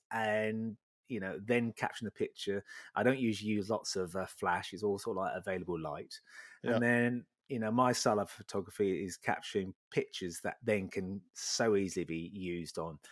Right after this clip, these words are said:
Speaker 1: on their website, social media, um, branding, marketing, and they're not using stock shots, they're actually using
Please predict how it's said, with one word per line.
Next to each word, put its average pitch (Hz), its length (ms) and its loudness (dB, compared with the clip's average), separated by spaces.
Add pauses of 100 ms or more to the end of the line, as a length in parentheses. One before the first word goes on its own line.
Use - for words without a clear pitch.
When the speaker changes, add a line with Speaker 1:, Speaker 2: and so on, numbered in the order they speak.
(420)
Speaker 1:
on 90 120 -6
their 85 120 -4
website, 82 480 -4
social 80 380 -6
media, 80 380 -6 (500)
um, 90 140 -8 (360)
branding, 90 560 -2
marketing, 90 560 -6 (520)
and 120 160 4
they're 123 60 6
not 131 160 2
using 120 340 4
stock - 300 4
shots, - 260 -2
they're 101 100 -2
actually - 220 -6
using 98 420 -4